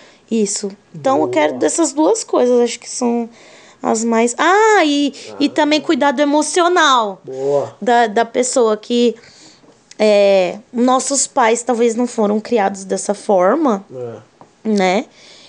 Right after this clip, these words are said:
Speaker 1: E eu quero passar isso pro meu filho, falar, "ó, é ok sentir raiva,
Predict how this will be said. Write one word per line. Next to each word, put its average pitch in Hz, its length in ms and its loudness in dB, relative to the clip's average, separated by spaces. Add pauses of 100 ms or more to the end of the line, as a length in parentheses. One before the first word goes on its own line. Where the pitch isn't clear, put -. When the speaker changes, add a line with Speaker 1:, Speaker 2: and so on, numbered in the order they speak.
(220)
Speaker 1:
E 226 200 0
eu 247 100 2
quero 262 280 -2
passar 302 280 -2
isso 302 140 -4
pro 330 100 -8
meu 403 80 -10
filho, 277 160 0
falar, 240 340 2
"ó, 254 40 2
é 226 160 4
ok 247 460 0
sentir 226 360 -4
raiva, 220 480 2